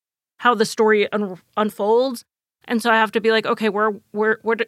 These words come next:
where does Christy want me to be with this part, you know, and where would she want this?" And so it's, it's harder to write for other people, one hundred percent.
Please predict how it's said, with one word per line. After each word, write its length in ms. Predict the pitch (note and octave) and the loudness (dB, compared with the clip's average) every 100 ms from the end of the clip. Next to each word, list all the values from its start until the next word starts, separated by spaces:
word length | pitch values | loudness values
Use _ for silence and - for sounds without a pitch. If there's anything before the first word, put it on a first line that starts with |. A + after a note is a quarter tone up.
| - | -4
where 200 | G#3+ B3+ | 0 0
does 140 | C4 | 0
Christy 300 | - C#4+ - | -4 -4 -2
want 220 | A#3+ A#3 | 0 0
me 80 | G#3+ | 0
to 80 | G3+ | -2
be 160 | G#3 F#3+ | -2 -4
with 200 | G3 - | -4 -6
this 180 | F3+ | -8
part, 360 | - - - - | -10 -14 -14 -10
you 120 | G#3 | -4
know, 200 | F#3+ F#3 | -2 -2
and 140 | F#3+ G3 | -2 -2
where 160 | G#3+ | 0
would 160 | A3 G#3 | 0 -2
she 100 | G#3+ | -4
want 280 | G3 F#3+ G3 | -4 -4 -4
this?" 240 | F#3 - | -6 -6
And 200 | F3+ E3+ _ _ _ _ | -12 -12 _ _ _ _
so 200 | - C4 | -4 0
it's, 180 | B3+ - - | 0 -2 -4
it's 200 | D4+ - | -2 0
harder 340 | D4+ D#4 B3+ | 2 4 4
to 60 | G3 | 2
write 200 | F#3 A3 | 0 0
for 120 | F#3+ | 0
other 180 | F#3+ F3 | 0 -2
people, 340 | A3 G#3 F3+ | -6 -6 -4
one 180 | F3+ F#3 | -2 -2
hundred 260 | F#3+ F#3+ F3+ | -2 -4 -6
percent. 420 | F3 G#3+ F3+ | -6 -2 -2